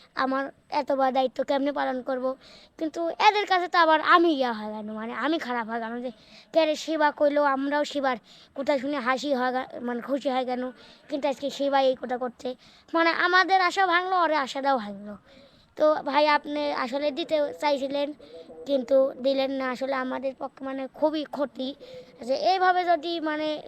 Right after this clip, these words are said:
যদি আশা দেওয়া হয়, কারণ আমরা আসলেই গরিব মানুষ, যদি এভাবে একজন আশা দেয় তাহলে তো হয় না। মানে, আশা যদি ফল না পাই তাহলে তো হলো না, মানে, হচ্ছে যে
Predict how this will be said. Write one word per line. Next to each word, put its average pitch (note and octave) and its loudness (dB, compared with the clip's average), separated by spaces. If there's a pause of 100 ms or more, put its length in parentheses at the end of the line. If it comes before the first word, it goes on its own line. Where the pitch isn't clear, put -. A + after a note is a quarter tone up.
যদি D4+ 0
আশা C#4+ 0
দেওয়া C#4+ 2
হয়, C4 2 (400)
কারণ D#4 2
আমরা D#4 2 (140)
আসলেই F#4 0
গরিব C4+ 6
মানুষ, A3 -8 (580)
যদি E4+ 6
এভাবে E4 4
একজন D#4+ 0
আশা C4+ -2
দেয় D4 0
তাহলে C#4+ 0
তো C#4+ 0
হয় C#4 6
না। A#3+ -2 (640)
মানে, C4 -2 (800)
আশা F4 6
যদি E4+ -2
ফল E4 6
না D4+ 0
পাই C4+ -2 (400)
তাহলে D#4 4
তো D#4+ 4
হলো E4 10
না, C4 -2
মানে, A#3 -6 (200)
হচ্ছে C4 -4
যে C#4 0